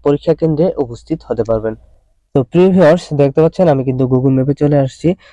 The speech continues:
তো এখানে দেখতে পাচ্ছেন যে তিনটা কলেজে কিন্তু খুব কাছাকাছি অবস্থিত। তো এখানে দেখতে পাচ্ছেন যে এই যে উইলস লিটল ফ্লাওয়ার স্কুল অ্যান্ড কলেজ, আর এই যে এখানে দেখতে পাচ্ছেন সিদ্ধেশ্বরী গার্লস কলেজ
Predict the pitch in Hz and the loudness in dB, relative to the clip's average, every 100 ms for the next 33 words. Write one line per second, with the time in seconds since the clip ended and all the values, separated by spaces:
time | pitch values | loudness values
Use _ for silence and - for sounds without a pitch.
0 | _ - - 147 165 196 190 196 175 139 | _ -2 2 2 2 2 4 2 2 -2
1 | - 165 165 143 147 180 143 135 165 170 | 0 0 0 -2 -2 0 0 -2 -2 0
2 | 196 180 139 143 156 160 160 139 175 - | 0 0 0 0 0 0 -2 0 -2 -4
3 | _ _ - 139 - - 147 - 170 175 | _ _ -6 -6 -6 -4 -2 0 0 0
4 | - 190 - 135 120 - 120 113 110 _ | -2 -2 -2 -4 -4 -6 -6 -4 -6 _
5 | _ _ _ _ - 120 120 151 175 165 | _ _ _ _ -4 0 2 2 2 2
6 | 170 175 165 - 175 196 151 120 120 - | 0 2 0 0 -4 0 0 0 -2 0
7 | 147 165 - 156 165 160 151 147 151 - | 2 0 -2 -4 -2 0 0 2 0 -2
8 | - 151 156 - 147 180 - - - 127 | -2 -2 -2 -2 0 -2 -6 -20 -4 -2
9 | 127 - - - _ - 131 123 131 151 | 0 -4 -14 -20 _ 0 2 4 4 2
10 | 127 147 156 165 160 - 165 160 185 180 | 2 2 2 2 0 0 0 0 -4 -4
11 | 135 135 139 143 143 123 123 - - 151 | -4 -4 -4 -2 0 0 0 -2 -2 0
12 | 302 | 0